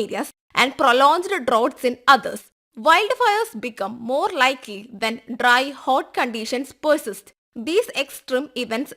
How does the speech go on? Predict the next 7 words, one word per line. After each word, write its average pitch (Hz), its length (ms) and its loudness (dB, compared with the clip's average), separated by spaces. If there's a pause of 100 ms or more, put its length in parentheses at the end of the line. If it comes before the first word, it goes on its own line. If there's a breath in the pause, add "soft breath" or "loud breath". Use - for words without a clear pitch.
(120)
disrupt 254 420 -6 (360 soft breath)
economies 247 600 -2 (320)
and 262 120 -4 (320 soft breath)
threaten 269 420 -4 (240)
human 339 320 -4 (140)
safety. 247 320 -6 (400)
Rising 415 360 2